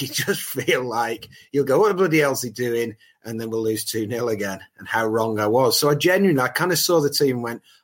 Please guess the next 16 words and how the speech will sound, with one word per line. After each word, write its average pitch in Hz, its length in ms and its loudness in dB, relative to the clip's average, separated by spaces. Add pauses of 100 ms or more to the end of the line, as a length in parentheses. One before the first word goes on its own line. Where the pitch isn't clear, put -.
(140)
"Oh 139 200 2
yeah, 135 340 2
it's 117 220 -4
eleven 110 400 -4
players 117 560 0 (260)
anyway," 107 560 -4 (120)
and 110 160 -8
walked 117 260 -2
<laughs> - 80 -2
to - 80 -4
the - 60 -6
ground. 160 580 -2
You 151 160 -2
know, 180 180 2
it 151 120 2
was, 156 260 0